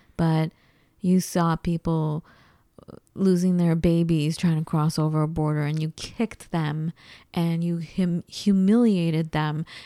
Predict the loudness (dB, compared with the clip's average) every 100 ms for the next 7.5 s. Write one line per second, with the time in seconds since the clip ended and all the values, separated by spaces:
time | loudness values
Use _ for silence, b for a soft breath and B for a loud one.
0 | B -4 -2 -4 -4 -4 -2 -4 -4 -2
1 | -2 -2 -4 -2 -2 -4 -8 -8 -6 -4
2 | -2 -2 -2 -6 -6 -4 -4 -4 B -10
3 | -6 -6 -6 -8 -8 -10 _ _ _ _
4 | b b -10 -6 -4 -4 -8 b -6 -4
5 | -4 -8 -4 -2 -2 -4 -6 -8 -6 -4
6 | -2 -2 -6 -10 -14 -16 b b b b
7 | b -2 0 0 -4